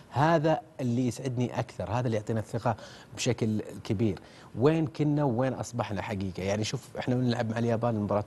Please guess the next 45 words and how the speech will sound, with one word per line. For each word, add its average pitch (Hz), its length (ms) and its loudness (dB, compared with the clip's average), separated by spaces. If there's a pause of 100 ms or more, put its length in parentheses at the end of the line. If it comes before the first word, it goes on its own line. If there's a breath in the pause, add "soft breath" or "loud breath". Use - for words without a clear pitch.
ال-، 104 120 -2
الماضية، 113 600 2 (360 loud breath)
قبل 165 160 4
المباريات 143 420 4
إحنا 143 180 -2
نخشى 139 280 -2
من 127 100 -2
التفاؤل 120 640 -2
اللي 101 120 -4
إحنا - 180 -6
عليه. 98 240 -2 (760)
من 104 80 -2
كثر 113 180 2
ما 117 60 2
إحنا 120 140 0
متفائلين، 107 500 2 (260 loud breath)
وأثناء 143 540 4
المباراة 143 600 4
أنت 131 160 -4
شايف 120 340 0
لعيبة 120 280 -2
المنتخب 123 440 -2
كيف 123 220 0
يديرون 127 280 0
المباراة 123 360 0
زي، 143 220 0 (440 loud breath)
آه، 107 240 4
ما، 107 260 2
ما 110 320 2
ي-، 113 160 2
ما 113 200 2
يبون. 98 300 0 (260 loud breath)
اليوم 127 280 2
مباراة 117 300 0
ال-، 107 180 -4
ال-، 98 260 -6
الصين، 104 340 -6 (360)
أنا 135 120 2
متأكد 127 580 0
أن 110 100 0
الجمهور 110 280 0
السعودي 143 360 -2
وأنا 170 120 4
واحد 123 220 0
منهم، 92 240 -4